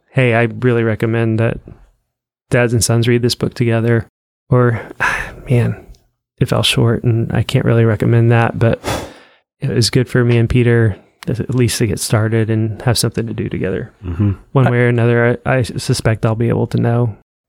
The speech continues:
Speaker 3: I got it from my dad to
Speaker 1: Yeah.
Speaker 3: read with him on your recommendation.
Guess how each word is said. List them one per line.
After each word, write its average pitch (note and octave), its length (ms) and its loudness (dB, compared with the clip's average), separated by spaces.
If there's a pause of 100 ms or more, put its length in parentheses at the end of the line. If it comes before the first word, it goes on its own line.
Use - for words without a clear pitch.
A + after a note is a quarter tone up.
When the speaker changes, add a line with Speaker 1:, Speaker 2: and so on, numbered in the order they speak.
(180)
Speaker 3:
I D#3+ 60 0
got C3 180 2
it A2+ 80 -4
from A#2+ 140 -2
my A2+ 140 0
dad A2+ 300 0 (460)
to C3 100 -2
Speaker 1:
Yeah. B2+ 60 2
Speaker 3:
read A#2+ 120 0
with B2 160 0
him B2+ 260 -4 (480)
on E3 160 0
your A2 120 -2
recommendation. A2+ 680 -2